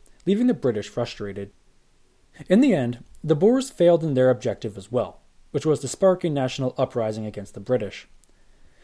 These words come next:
Negotiations between Boer and British leadership eventually settled on peace terms, signing an agreement on the twenty-third of September,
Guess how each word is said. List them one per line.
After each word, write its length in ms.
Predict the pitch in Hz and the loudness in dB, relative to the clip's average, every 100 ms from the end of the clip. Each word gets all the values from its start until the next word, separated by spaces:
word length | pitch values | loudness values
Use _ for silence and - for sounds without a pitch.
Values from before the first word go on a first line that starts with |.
| - | -8
Negotiations 680 | 151 190 240 220 208 220 202 | 2 4 4 2 2 0 -4
between 300 | 202 196 175 | -4 -2 -2
Boer 320 | 123 143 147 | 2 4 4
and 120 | 131 | 0
British 300 | 120 107 104 | -2 -4 -4
leadership 580 | 147 151 139 139 135 - _ | -4 -4 -2 -2 -4 -8 _
eventually 380 | 135 190 226 247 | -2 -2 0 -4
settled 400 | - 151 135 117 | 0 2 2 0
on 140 | 104 | -6
peace 260 | - 147 - | -8 -8 -6
terms, 380 | 143 135 131 - _ | -4 -4 -6 -16 _
signing 320 | - 175 202 | -4 0 0
an 80 | 240 | -2
agreement 540 | 226 139 143 131 139 - | -4 0 0 2 -2 -6
on 120 | 131 | -4
the 100 | 120 | -4
twenty-third 480 | 117 139 123 117 107 | -4 -4 -4 -4 -6
of 80 | 104 | -6
September, 500 | 107 - 175 156 | -8 -6 -2 -2